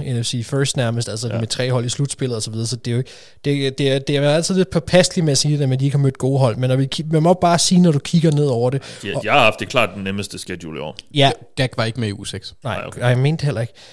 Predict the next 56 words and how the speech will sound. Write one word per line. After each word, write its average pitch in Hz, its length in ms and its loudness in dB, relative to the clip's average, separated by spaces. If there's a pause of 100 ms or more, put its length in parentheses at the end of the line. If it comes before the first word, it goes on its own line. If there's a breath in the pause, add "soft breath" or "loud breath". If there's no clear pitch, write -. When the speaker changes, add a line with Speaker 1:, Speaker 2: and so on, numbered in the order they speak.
Speaker 1:
Fordi 151 200 2
det 165 140 8
er 170 80 8
nemlig 180 160 4
det 165 80 2
der 170 80 4
med, 160 140 4
så 156 100 2
når 165 80 4
de 147 60 4
så 170 100 2
har 165 80 4
skulle 165 220 2
møde 165 160 6
de 170 80 0
der 147 140 0
hold, 139 240 2
så 160 140 2
har 143 120 2
der 143 80 2
været 143 260 4
nogle 139 160 2
ting, 151 260 0
der 143 60 0
har 127 120 4
gjort, 147 320 2
at, 127 160 -2
nå, 123 140 2
men 123 120 -2
så - 240 2
møder 139 240 4
de 135 100 2
dem 127 100 -2
lige 127 80 2
i - 20 2
en 135 80 2
tilstand, 131 400 -2
der, 113 120 0
der 120 180 -2
er 120 40 2
noget 123 200 0
mere 131 160 0
håndterbar, 107 680 -2
ikke? 143 160 -6 (480 loud breath)
Så, 113 380 2
øh, 104 140 -2
og 117 80 0
så 139 80 4
havde 151 140 8
de 135 80 2
selv 170 220 4
Gardner 135 280 2
Minshew, 135 420 4 (200)
øh, 113 420 4
der, 107 320 0
øh, 85 280 -6